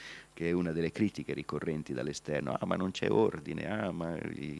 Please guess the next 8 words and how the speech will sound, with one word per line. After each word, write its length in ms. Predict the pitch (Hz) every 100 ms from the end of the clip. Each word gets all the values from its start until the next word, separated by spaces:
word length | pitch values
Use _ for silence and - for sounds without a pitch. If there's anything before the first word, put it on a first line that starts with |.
| 71
gli 140 | 76
interventi 520 | 90 - 85 117 107
sono 320 | 85 87 87 80
tutti 320 | 107 - 85
slegati 600 | 80 80 85 85 107 -
uno 140 | 85 80
dall'altro". 600 | 78 82 73 53 - -
Beh, 300 | - 110 -